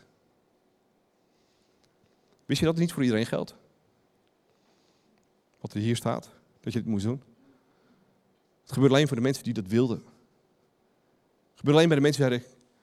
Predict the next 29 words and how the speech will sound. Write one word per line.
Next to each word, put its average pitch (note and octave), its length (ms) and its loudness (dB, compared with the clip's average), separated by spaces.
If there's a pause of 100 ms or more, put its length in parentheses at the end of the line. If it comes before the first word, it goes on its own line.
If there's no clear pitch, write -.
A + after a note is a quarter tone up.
(760)
"Ik - 80 -20
heb - 140 -8
een A#2 80 0
issue." C#3 300 0 (1500)
Maar F3 180 6
er F#3 100 6
ook G3 140 6
mijn E3+ 160 6
laatste E3 320 2
mensen E3 240 2
die F3+ 100 0
waarschijnlijk C#3+ 360 0
in D3+ 140 6
hun F#3+ 200 4
tent F3 240 4
bleven. D3+ 480 2 (960)
"Ah, B3 460 10
kom B3 120 2
wel B3 100 8
goed. G3+ 480 6 (760)
Ah, C#4+ 500 8
geen C4 160 8
hulp B3 220 10
nodig. A3 580 8 (440)
Ah, D4 420 8
ga C4+ 120 8
vanzelf C4 300 10
wel A3+ 180 10
over." G#3 340 8